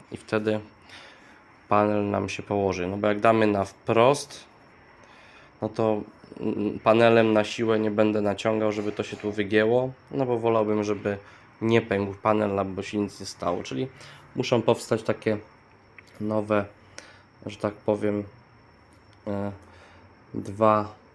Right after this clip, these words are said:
mm, jakby, o, rozwiązania płaskowników montażowych. O, coś w tym stylu muszę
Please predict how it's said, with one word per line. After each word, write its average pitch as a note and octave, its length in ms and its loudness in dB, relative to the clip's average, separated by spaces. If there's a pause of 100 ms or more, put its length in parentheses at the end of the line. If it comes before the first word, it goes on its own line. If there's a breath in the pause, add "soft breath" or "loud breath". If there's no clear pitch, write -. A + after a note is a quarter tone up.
(760)
mm, G2 280 -10 (840 loud breath)
jakby, G2 440 -6 (160)
o, F#2 180 -4 (160)
rozwiązania G2+ 800 -4 (540)
płaskowników G2 720 -8 (460)
montażowych. F#2+ 600 -8 (720 loud breath)
O, G2 140 -8 (200)
coś - 160 -6
w - 40 -16
tym G2 200 -10
stylu F2+ 340 -6
muszę D#2 280 -10